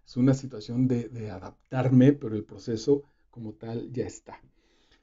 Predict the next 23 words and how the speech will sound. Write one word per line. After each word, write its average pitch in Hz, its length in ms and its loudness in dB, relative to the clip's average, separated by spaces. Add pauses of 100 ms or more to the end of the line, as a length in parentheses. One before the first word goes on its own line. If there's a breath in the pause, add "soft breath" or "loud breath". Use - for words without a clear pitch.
(200)
Eh, 147 340 4
la 151 120 8
siguiente 156 440 2
cita 139 300 -4
con 117 140 -8
respecto 139 400 -6
a - 20 -2
esta 131 160 -4
anterior 123 480 6
dice, 117 300 2
"Comprendí 131 500 6
que 160 100 -2
estas - 280 -4
ondulaciones 123 760 2
de 120 140 2
nacimiento 120 680 4
y 113 80 0
muerte, 117 520 0
la 113 180 -6
onda 123 340 6
de 113 100 0
la 104 120 -6
vida, 113 380 -6